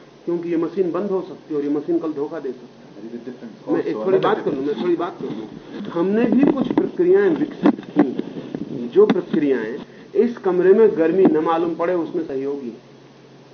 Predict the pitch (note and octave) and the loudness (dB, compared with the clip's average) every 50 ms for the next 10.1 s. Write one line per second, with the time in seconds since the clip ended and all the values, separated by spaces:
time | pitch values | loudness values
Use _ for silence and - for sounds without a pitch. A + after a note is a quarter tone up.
0 | - - - - - - - - - - - - - - - - - - - - | -20 -20 -20 -20 -20 -20 -20 -20 -20 -20 -20 -20 -20 -20 -20 -20 -20 -20 -16 -8
1 | - D3+ F#3 G3+ A#3+ A#3 A#3 - F#3 E3+ - - - A#3 A#3+ A#3+ G#3+ F3+ D3+ D3+ | -4 -4 0 2 0 0 0 -4 -6 -8 -8 -6 -4 0 2 4 4 4 4 4
2 | G3 A#3+ A#3+ - G3+ D#3 D3+ D#3+ - - - E3+ - - - - B2 G#2+ F#2+ - | 2 0 0 -2 -6 -2 -2 -4 -4 -4 -10 -12 -12 -12 -12 -10 -8 -8 -8 -10
3 | - - - - - - - - - - - - D#3+ E3 F3+ F#3 F#3 E3+ D3 C#3+ | -12 -16 -18 -20 -20 -20 -20 -20 -20 -20 -12 -10 -4 0 0 2 2 0 -2 -4
4 | C3+ C#3+ D#3 E3 E3 D#3+ - E3 D3 C3 - - B2+ A#2+ - C#3 C3 B2+ B2 A#2 | -6 -4 -4 -6 -6 -6 -6 -6 -6 -6 -6 -8 -10 -8 -6 -6 -4 -4 -6 -6
5 | A2 A2+ G2+ G#2+ G#2+ A2+ A#2 A2 G2 F#2+ - - - E2 D#2 E2+ D#2 D2+ - A#2+ | -8 -10 -10 -8 -10 -10 -10 -12 -14 -16 -16 -16 -16 -14 -14 -14 -14 -14 -16 -18
6 | - - - - - - - - - - - E3 - F3+ G3 F#3+ - G3 F3 D3 | -20 -20 -20 -20 -20 -20 -20 -20 -16 -10 -10 -6 0 0 0 2 2 -2 -4 -2
7 | A#2+ C3 C3+ C#3+ C#3 - - C3 A#2 B2 B2+ - C#3 A2+ - A2 G2+ - - A#2+ | -4 -6 -6 -6 -8 -8 -8 -8 -8 -8 -12 -12 -12 -12 -12 -12 -12 -10 -8 -6
8 | A#2 A2+ C#3 D#3 C#3 B2 B2 C3 C3 B2 C3+ D3 C#3+ C3 B2 B2 A#2+ A2+ A#2 - | -6 -6 -6 -6 -8 -4 0 0 0 0 0 -6 -4 -2 0 0 0 -2 -6 -10
9 | A2 G#2 - - B2 D3 D3+ D3 C#3 D3+ D3+ C#3+ D3+ C#3 B2+ C3 B2+ C#3+ F3 E3 | -12 -14 -14 -12 -8 -6 -6 -6 -4 -4 -2 -2 -2 -4 -4 -6 -4 -2 -2 -2
10 | - | -2